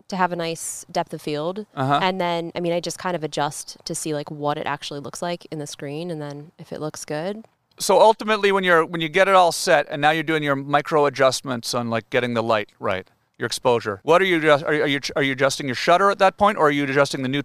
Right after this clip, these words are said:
Speaker 2: uh, N D filter
Speaker 1: I will
Speaker 2: in the front?
Speaker 1: adjust the shutter. I keep that the same, and then usually just adjust the I S O and then the N D filter.
Speaker 2: The I S O
Speaker 1: Yeah.
Speaker 2: and the N D
Speaker 1: Mm-hmm.
Speaker 2: filter.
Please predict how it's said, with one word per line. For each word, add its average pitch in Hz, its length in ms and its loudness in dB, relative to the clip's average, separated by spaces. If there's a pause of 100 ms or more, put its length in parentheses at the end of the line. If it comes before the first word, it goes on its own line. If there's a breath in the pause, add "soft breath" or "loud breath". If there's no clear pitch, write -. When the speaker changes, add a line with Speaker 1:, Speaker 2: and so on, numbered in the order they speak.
Speaker 2:
uh, - 60 0
N 135 240 2
D 135 160 -2
filter 117 420 -4
Speaker 1:
I 220 120 2
will 254 180 2
Speaker 2:
in 254 80 0
the 254 60 2
front? 220 100 4
Speaker 1:
adjust - 320 -10
the 202 180 -6
shutter. 220 300 -2 (100)
I - 60 -8
keep 220 200 -8
that 196 180 -2
the 185 60 -10
same, 175 420 -4
and 196 100 0
then 180 160 0
usually 175 240 -4
just 175 240 -6
adjust 170 280 -4
the 175 100 -4
I 160 100 -2
S 156 180 -6
O 156 240 -2
and 160 140 -6
then 151 100 -4
the 147 120 -8
N 151 100 -6
D 139 100 -10
filter. - 540 -10
Speaker 2:
The 131 80 0
I 131 140 4
S 135 180 0
O 135 60 4
Speaker 1:
Yeah. 120 240 2
Speaker 2:
and 131 120 -6
the 120 120 -2
N 113 100 -2
D 110 80 -6
Speaker 1:
Mm-hmm. 98 100 -10
Speaker 2:
filter. 104 340 -4